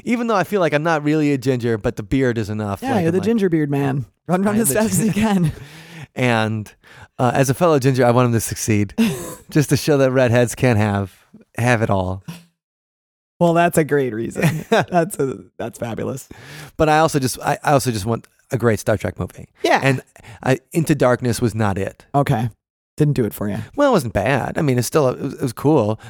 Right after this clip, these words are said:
Speaker 1: But the whole time you're comparing it to Wrath of Khan,
Speaker 2: Ah, yeah.
Speaker 1: you know, and it's just like, "Well, this isn't,
Speaker 2: Yeah.
Speaker 1: where's Ricardo Montalban talking about rich Corinthian leather?" <laughs> So,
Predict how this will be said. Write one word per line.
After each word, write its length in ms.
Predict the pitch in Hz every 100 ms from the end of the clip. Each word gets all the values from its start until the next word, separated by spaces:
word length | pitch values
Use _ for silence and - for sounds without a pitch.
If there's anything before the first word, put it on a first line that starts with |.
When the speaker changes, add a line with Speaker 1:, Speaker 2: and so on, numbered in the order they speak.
| -
Speaker 1:
But 220 | 143 - _ - -
the 100 | 160
whole 140 | 170
time 220 | 175 160 135
you're 80 |
comparing 340 | 117 117 123 113
it 80 | 107
to 80 |
Wrath 260 | 104 107 92
of 60 | 127
Khan, 100 | 131
Speaker 2:
Ah, 480 | 131 127 120 120
yeah. 240 | 123 113 117
Speaker 1:
you 40 | 117
know, 280 | 117 107 _ _ -
and 80 |
it's 100 | 110
just 120 | 110 107
like, 120 | 110
"Well, 100 | 165
this 140 | 151
isn't, 340 | 135 120 113 - _ _ _ 98
Speaker 2:
Yeah. 300 | 98 92 107 -
Speaker 1:
where's 200 | 143 135
Ricardo 320 | 131 151 135
Montalban 540 | 123 143 127 104 107 98
talking 360 | 123 120 113
about 240 | 110 113 123
rich 160 | 123
Corinthian 380 | - 127 113 113
leather?" 400 | 117 107 107 113 _ _ - -
<laughs> 40 | - - - - - - -
So, 400 | - 135 110